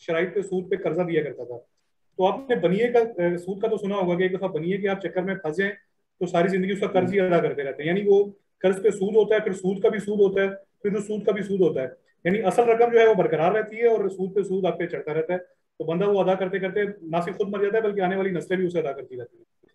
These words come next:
तो वो लोग बड़े तंग थे उससे। उसके साथ वाले गांव में एक बैंक खुल गया, तो वो जो था आसान शराइत पे कर्जे दे रहा था, तो इसको खबर पहुंची तो इसने कहा कि, अ, बनिए ने कि अगर ये बैंक चल पड़ा तो मेरा तो काम बंद हो जाएगा।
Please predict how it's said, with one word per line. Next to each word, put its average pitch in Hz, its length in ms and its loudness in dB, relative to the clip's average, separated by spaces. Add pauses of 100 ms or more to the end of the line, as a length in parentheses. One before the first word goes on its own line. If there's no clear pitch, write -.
(460)
तो 185 60 0
वो 196 80 4
लोग 247 200 6
बड़े 233 120 6
तंग 220 240 -2
थे 240 60 8
उससे। 208 320 2 (800)
उसके 240 180 -2
साथ 226 280 6
वाले 247 160 8
गांव 208 220 2
में 247 80 4
एक 208 160 2
बैंक 202 240 0
खुल 170 120 0
गया, 123 180 -4 (1040)
तो 202 320 6 (560)
वो 202 240 8
जो 247 100 0
था 233 100 2
आसान 196 320 2
शराइत 202 260 -2
पे 208 60 -4
कर्जे 180 260 0
दे 185 120 2
रहा 190 100 -2
था, 208 100 -4
तो 208 160 0
इसको 214 300 -2
खबर 170 280 -4
पहुंची 170 320 -8
तो 190 100 -2
इसने 180 200 -4
कहा 165 160 -2
कि, 170 400 -2 (480)
अ, 139 40 -4
बनिए 151 340 -2
ने 196 140 -2
कि 190 400 4 (160)
अगर 190 200 -2
ये 190 140 0
बैंक 180 240 0
चल 180 140 0
पड़ा 180 200 0
तो 185 100 -4
मेरा 175 200 2
तो 190 100 -2
काम 175 260 -4
बंद 170 120 -4
हो 233 120 0
जाएगा। 131 260 -4